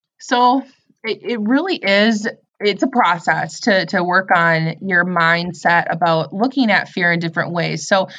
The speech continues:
earlier I mentioned, you know, a couple of key things like honesty and accountability and fun. Like, those are some of the characteristics and the attributes that I look for in my friends. Like, the closest people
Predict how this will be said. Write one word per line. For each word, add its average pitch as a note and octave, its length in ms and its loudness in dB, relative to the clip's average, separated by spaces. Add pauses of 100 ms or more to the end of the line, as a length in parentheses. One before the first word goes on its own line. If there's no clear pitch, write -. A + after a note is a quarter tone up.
(220)
earlier D4+ 320 2
I F#3+ 120 4
mentioned, F3+ 480 -2
you F#3 80 -4
know, F3 120 -2
a F3 80 -2
couple G#3 240 -4
of G3+ 80 -8
key F3+ 180 -8
things E3 320 -2
like E3 180 -2
honesty E3+ 480 -2
and E3 80 -2
accountability E3 840 0
and D#3+ 160 0
fun. E3 520 0 (300)
Like, G3+ 160 0
those A3+ 220 2
are G4 80 4
some A#3+ 240 0
of A3 80 2
the - 80 -8 (160)
characteristics F#3+ 1000 0
and G#3 80 2
the F#3+ 200 2
attributes E3 720 -2
that - 120 0
I C4 180 0
look A3 200 -2
for E3 220 -2
in D#3+ 80 0
my D#3+ 180 0
friends. D#3 560 -4
Like, F3 220 -2 (340)
the G3+ 60 0
closest B3+ 560 -2
people A#3+ 320 0